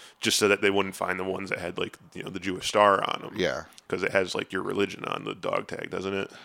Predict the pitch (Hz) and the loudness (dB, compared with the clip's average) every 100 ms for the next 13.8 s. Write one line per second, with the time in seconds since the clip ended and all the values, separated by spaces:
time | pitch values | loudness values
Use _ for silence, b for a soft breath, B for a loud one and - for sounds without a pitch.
0 | B B - - - 110 107 92 87 107 | B B 0 2 4 6 6 2 -6 -8
1 | 92 82 90 95 92 85 - 85 80 82 | -6 0 2 4 2 0 0 0 -2 -2
2 | 85 85 87 104 104 92 87 90 82 87 | -6 -4 6 8 8 6 4 2 -4 -2
3 | 98 95 82 - 82 85 82 78 85 85 | 0 0 -2 -8 -4 -2 -2 -2 -4 -6
4 | 73 - B B 98 - - 87 104 92 | -10 -20 B B -6 -6 -8 0 2 2
5 | - - 95 95 90 87 78 - 76 - | -4 -6 -2 0 0 -2 -6 -10 -16 -6
6 | 85 82 - 87 85 85 78 78 - b | -4 -4 -2 0 2 0 -4 -10 -16 b
7 | b b 80 76 - 80 82 82 82 80 | b b -16 -16 -8 -6 -4 -6 -8 -8
8 | 78 76 80 76 67 69 - 78 78 73 | -8 -8 -10 -12 -12 -10 -6 -4 -6 -8
9 | - - 113 113 - - - - 82 80 | -12 -10 2 4 4 2 0 -2 -2 -6
10 | - - - 85 78 78 - 78 73 73 | -10 -10 -6 -4 -6 -8 -6 -6 -8 -10
11 | 71 - b b b b - 80 82 - | -14 -20 b b b b -12 -10 -8 -10
12 | - 62 - - 67 - 104 98 101 98 | -10 -16 -16 -16 -4 2 4 4 2 2
13 | 98 76 90 101 98 92 80 80 | 0 -2 -2 0 0 -2 -8 -12